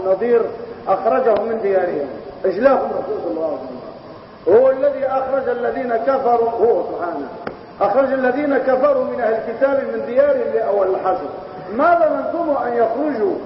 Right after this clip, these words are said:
وظنوا أنهم مانعتهم حصونهم من الله فأتاهم الله من حيث لم يحتسبوا وقذف في قلوبهم الرعب يخربون بيوتهم بأيديهم وأيدي المؤمنين.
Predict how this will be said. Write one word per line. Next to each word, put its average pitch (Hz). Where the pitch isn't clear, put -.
وظنوا 262
أنهم 262
مانعتهم 247
حصونهم 220
من 190
الله 220
فأتاهم 247
الله -
من 220
حيث 269
لم 208
يحتسبوا 175
وقذف 247
في 269
قلوبهم 214
الرعب 220
يخربون 262
بيوتهم 233
بأيديهم 233
وأيدي 208
المؤمنين. 247